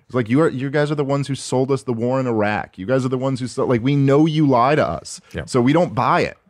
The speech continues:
Speaker 2: Yep.
Speaker 1: anymore."
Speaker 2: Yep.
Speaker 1: And, and, and now over covid, I mean, it's really just,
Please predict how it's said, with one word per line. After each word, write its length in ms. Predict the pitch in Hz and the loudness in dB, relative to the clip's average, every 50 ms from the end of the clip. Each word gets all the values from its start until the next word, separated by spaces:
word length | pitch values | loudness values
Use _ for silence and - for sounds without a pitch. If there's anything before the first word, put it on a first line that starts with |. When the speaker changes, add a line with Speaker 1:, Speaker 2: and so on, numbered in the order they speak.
| - | -4
Speaker 2:
Yep. 60 | 123 117 | -2 0
Speaker 1:
anymore." 440 | 110 104 101 101 90 78 62 53 - _ _ - | 2 2 2 0 0 -2 -4 -6 -10 _ _ -14
Speaker 2:
Yep. 100 | 95 87 - | -10 -4 -2
Speaker 1:
And, 360 | 123 127 127 123 120 113 - - | 0 2 2 2 0 -2 -4 -4
and, 380 | 127 123 123 120 117 95 82 - - | -2 0 0 0 0 -2 -4 -6 -2
and 180 | 107 104 101 98 | 0 2 2 2
now 240 | 107 120 131 120 | 2 2 2 2
over 220 | 104 104 85 90 87 | 2 0 -2 -4 -8
covid, 540 | - - - 123 143 175 180 113 90 69 - | -12 -8 -4 0 0 0 0 0 -2 -4 -4
I 60 | 73 | -4
mean, 260 | 90 90 85 82 80 - _ _ _ _ _ _ - | -6 -6 -6 -6 -8 -10 _ _ _ _ _ _ -8
it's 180 | 107 107 - - | -8 -8 -8 -6
really 320 | 90 104 131 180 185 160 117 | -4 -2 0 2 2 2 0
just, 320 | 90 95 87 - - _ | 0 -2 -6 -6 -8 _